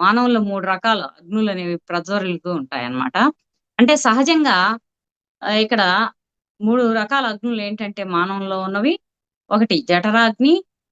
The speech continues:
రెండు కామాగ్ని, మూడు జ్ఞానాగ్ని. అంటే ఈ జఠరాగ్ని, అదే విధంగా కామాగ్ని అనేవి సహజంగా ప్రజ్వరిల్లుతూ ఉంటాయన్నమాట.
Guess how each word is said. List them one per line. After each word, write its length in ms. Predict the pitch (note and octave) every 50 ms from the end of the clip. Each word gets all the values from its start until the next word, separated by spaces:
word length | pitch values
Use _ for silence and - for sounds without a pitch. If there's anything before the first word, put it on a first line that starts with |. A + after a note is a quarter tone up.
| _ _ -
రెండు 420 | - - G3 G3+ G#3+ G#3+ F#3+ E3 - _ _ _ _ _
కామాగ్ని, 680 | - F3+ F#3 G3+ G#3+ A3 A3 A3 G#3+ G#3+ A#3+ D4 F#4+ G#4+ _ _ _ _ _ _ _ _ _ -
మూడు 300 | A#3 C4 D4+ D4 F#4 - - F3
జ్ఞానాగ్ని. 680 | F#3+ G3+ G#3 A3 A3 G#3+ G3 F3 - - D3 D3 - _ _ _ _ _ _ _ -
అంటే 200 | C4+ C4 D4+ C#4+
ఈ 320 | C4 A#3+ A3 A3+ A#3 G#3+
జఠరాగ్ని, 800 | E3+ G3 G#3 A3 C4+ C#4 C#4 C#4 C#4 C4+ A#3 B3+ C#4+ D4+ - - F#3+
అదే 260 | G3+ G3+ A#3+ B3+ B3
విధంగా 580 | B3 A#3+ A#3+ A#3 A3+ G3+ E3 D3+ D#3+ F3 G#3 - _ -
కామాగ్ని 520 | G3+ G#3 A3+ A#3+ A#3+ A#3 A3+ G#3 G#3 G#3+
అనేవి 340 | G#3+ G#3 G3 F#3+ G3 G3+ G3+
సహజంగా 480 | - - G3+ G#3+ A3+ A#3+ B3+ B3+ B3 A#3+
ప్రజ్వరిల్లుతూ 680 | - - F#3+ F#3 F3 F#3 G#3 G3 G3+ G3 G3 - - A#3
ఉంటాయన్నమాట. 680 | G#3+ E3+ D#3+ - D#3 C3+ C3+ C3+ C3+ D3 C#3 C3 C#3